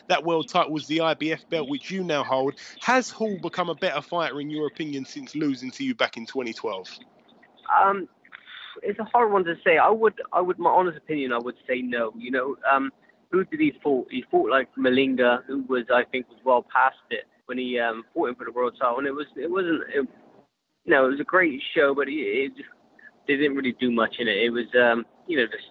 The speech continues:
Speaker 2: they just stood there punching. It was like two old punch bags going at it kind of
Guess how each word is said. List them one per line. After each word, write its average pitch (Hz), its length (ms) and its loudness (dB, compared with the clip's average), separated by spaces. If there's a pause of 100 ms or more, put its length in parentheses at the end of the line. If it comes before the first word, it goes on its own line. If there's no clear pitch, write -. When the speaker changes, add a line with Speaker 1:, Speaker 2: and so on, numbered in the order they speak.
(160)
Speaker 2:
they 127 80 2
just 113 240 -8
stood 113 200 -2
there 117 220 6
punching. - 380 -4
It 127 140 2
was 151 100 2
like 143 260 2
two 135 220 2 (480)
old 127 220 4
punch 131 260 0
bags 117 240 2 (420)
going 131 220 2
at 123 140 2
it 95 220 -8
kind 113 140 -8
of 110 80 -10